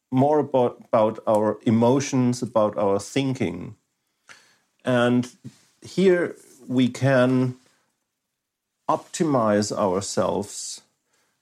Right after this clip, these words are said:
We can make corrections in the, I would say, in the emotional energy flow. Um,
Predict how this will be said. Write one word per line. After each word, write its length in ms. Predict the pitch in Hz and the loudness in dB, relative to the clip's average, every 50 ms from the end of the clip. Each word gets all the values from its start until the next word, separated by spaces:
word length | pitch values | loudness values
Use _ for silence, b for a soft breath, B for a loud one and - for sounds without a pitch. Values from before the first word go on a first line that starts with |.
| _ | _
We 160 | 127 117 113 | -4 -4 -2
can 840 | 107 - - 127 127 120 117 117 117 117 117 113 113 113 113 113 110 - _ _ _ _ _ _ _ _ _ _ _ _ _ _ _ _ _ _ _ _ _ _ _ _ _ _ _ _ _ _ _ _ _ _ | -2 -4 -2 0 2 2 2 2 2 2 0 0 0 0 -2 -2 -6 -10 _ _ _ _ _ _ _ _ _ _ _ _ _ _ _ _ _ _ _ _ _ _ _ _ _ _ _ _ _ _ _ _ _ _
make 340 | 113 117 120 120 - - _ | 0 0 0 0 -2 -10 _
corrections 1120 | - - 139 123 123 123 123 123 - - - - 147 135 131 127 131 127 - - - - - | -4 -2 0 2 2 2 0 -2 -6 -12 -8 -6 -2 -2 0 0 -2 -2 -4 -8 -8 -4 -2
in 320 | 127 123 123 123 123 123 | 2 4 4 6 6 4
the, 640 | 120 120 110 117 117 113 113 110 110 110 113 117 113 - _ _ _ _ _ _ _ _ _ _ _ _ _ _ _ _ _ _ _ _ _ _ _ _ | 2 0 -2 0 0 2 2 2 2 2 0 -2 -4 -12 _ _ _ _ _ _ _ _ _ _ _ _ _ _ _ _ _ _ _ _ _ _ _ _
I 140 | 214 220 208 | 0 0 2
would 240 | 202 202 185 180 - | 2 0 -2 -2 -4
say, 380 | - - 156 147 147 156 147 | -2 0 2 2 2 2 0
in 160 | 151 147 143 | -2 -2 -2
the 180 | 131 139 135 139 | -2 -2 0 0
emotional 680 | 143 139 135 147 151 170 165 165 - 160 147 139 127 - | 0 0 2 2 0 0 0 -4 -6 -4 -4 -4 -4 -2
energy 480 | - 143 151 170 185 165 - - 107 101 | -2 -2 0 0 -2 -4 -4 -6 -6 -6
flow. 500 | - - 117 101 90 85 90 101 120 - _ _ _ _ _ _ _ _ _ _ _ _ _ _ _ _ _ _ _ _ _ _ _ _ _ _ _ - 123 - _ _ | -4 -2 -2 0 0 -2 -4 -6 -8 -10 _ _ _ _ _ _ _ _ _ _ _ _ _ _ _ _ _ _ _ _ _ _ _ _ _ _ _ -14 -14 -14 _ _
Um, 680 | 123 120 117 117 117 117 117 120 120 120 117 117 110 | -2 -2 0 0 0 0 2 2 0 0 0 -2 -4